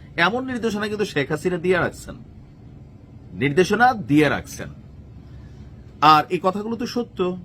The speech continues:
যখন জুলাই আগস্ট অভ্যুত্থান হলো, তখন আমরা দেখলাম যে অনেক জায়গায় আওয়ামী লীগ ছিল, গত কয়েক বছর যাবৎ হুট করে তিনি জামাতের বিভিন্ন পদ পদবি পাচ্ছেন।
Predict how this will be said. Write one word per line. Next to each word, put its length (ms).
যখন 260
জুলাই 260
আগস্ট 300
অভ্যুত্থান 360
হলো, 360
তখন 240
আমরা 160
দেখলাম 360
যে 80
অনেক 480
জায়গায় 360
আওয়ামী 280
লীগ 180
ছিল, 220
গত 260
কয়েক 240
বছর 240
যাবৎ 320
হুট 140
করে 180
তিনি 220
জামাতের 400
বিভিন্ন 400
পদ 200
পদবি 260
পাচ্ছেন। 400